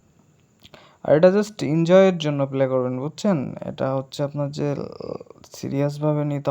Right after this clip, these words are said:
হবে, এখান থেকে আপনাকে কোটিপতি হইতে হবে, বিষয়টা এমন না। এখানে থেকে কোটিপতি হওয়ার চিন্তা করলে আপনি ফকিরপতি হয়ে যাবেন, বুঝছেন? এখান থেকে কোটিপতি হওয়ার চিন্তা করলে আপনি ফকিরপতি হয়ে যাবেন।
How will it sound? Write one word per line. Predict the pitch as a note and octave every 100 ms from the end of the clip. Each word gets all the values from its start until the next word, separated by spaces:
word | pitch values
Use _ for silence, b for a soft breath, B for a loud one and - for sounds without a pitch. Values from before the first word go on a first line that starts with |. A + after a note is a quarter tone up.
| C3+
হবে, | C#3 C#3 C3
এখান | C3+ C3+
থেকে | C3+ C3+ B2+
আপনাকে | C3 C3 C3+ C3+ B B B B -
কোটিপতি | C#3+ D3 D#3 D#3 D#3 D#3
হইতে | D#3 D3+ D3+ C#3+
হবে, | C#3+ C#3
বিষয়টা | C#3 C3 B2+ D#3
এমন | F3+ E3 -
না। | - D3+ _ _ b b b b b
এখানে | D3+ D#3 D#3+ E3+ E3+ - _ -
থেকে | E3+ F3 F3
কোটিপতি | F3 F3 E3+ E3+ F3
হওয়ার | E3+ E3+ E3
চিন্তা | E3 E3
করলে | D#3+ D#3+ D#3
আপনি | D#3 D3+ D3+ _ _ _ _ _ B B B -
ফকিরপতি | E3 F3 E3+ D#3 C#3+ C#3+
হয়ে | C3+ -
যাবেন, | - - C3 C#3 B B B - B B B B B B -
বুঝছেন? | D3+ D3 - E3 C#3+ - - C3
এখান | C3+ C#3 C#3+
থেকে | D3+ D#3
কোটিপতি | C#3+ C#3+ D3 D3+ D#3 D#3
হওয়ার | D3+ D3+ -
চিন্তা | D#3 D#3
করলে | D#3+ E3+ E3
আপনি | D3+ -
ফকিরপতি | C#3 C#3 C3+ - - C3+
হয়ে | B2 A#2+
যাবেন। | A#2 D#3